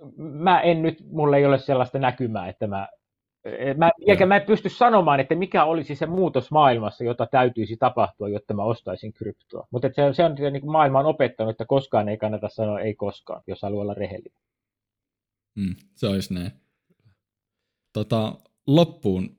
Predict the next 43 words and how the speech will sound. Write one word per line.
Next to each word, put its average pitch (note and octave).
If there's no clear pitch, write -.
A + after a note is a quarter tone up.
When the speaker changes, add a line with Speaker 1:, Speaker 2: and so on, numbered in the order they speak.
Speaker 2:
mistä D#3+
sut C#3+
voi G#2+
löytää G2
somesta, A#2
mistä A2+
sua F#2+
voi F#2
seurata? F#2
Tota, G2
voit F2+
nyt G#2
hyväksi G#2
käyttää G2+
meidänkin G#2+
kuuntelijakuntaa G2+
Speaker 1:
No E3
niin. B2
Speaker 2:
ja... -
Missä B2+
sua A2+
pitää G2
seurata? G2+
Speaker 1:
Öö, F3
no G3
sijoitusasiat G#3
on F3
varmaan E3+
parhaiten D3+
Twitterissä, B2+
eli A#2
mulla F3+
on F3
eri, F3+
eri F#3
somet E3
on A#2+
vähän A#2
eri, A#2
eri C3+
profiileille. G#2+
Et A2
kun A#2+